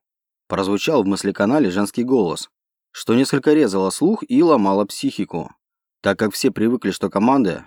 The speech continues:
раздавали бойцы несколько иной половой принадлежности. «Центр один, я Альфа-один», начал отвечать я также выделенном чисто для нас мыслеканале,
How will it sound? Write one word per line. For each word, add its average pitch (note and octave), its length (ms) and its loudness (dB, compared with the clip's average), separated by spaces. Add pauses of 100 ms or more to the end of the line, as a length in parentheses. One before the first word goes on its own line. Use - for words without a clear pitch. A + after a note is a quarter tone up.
(140)
раздавали G#2+ 440 2
бойцы A2 380 0
несколько G#2+ 380 -2
иной B2+ 340 2
половой F#2+ 380 0
принадлежности. G2 880 -2 (420)
«Центр D#3 400 2
один, G#2+ 560 2
я B2 320 2
Альфа-один», G2 760 0 (340)
начал G2 340 -2
отвечать G2 560 -2
я F2+ 180 -4
также A#2 340 -2
выделенном F#2+ 500 0
чисто - 260 -4
для F#2+ 160 0
нас C3 240 0
мыслеканале, G#2 720 -2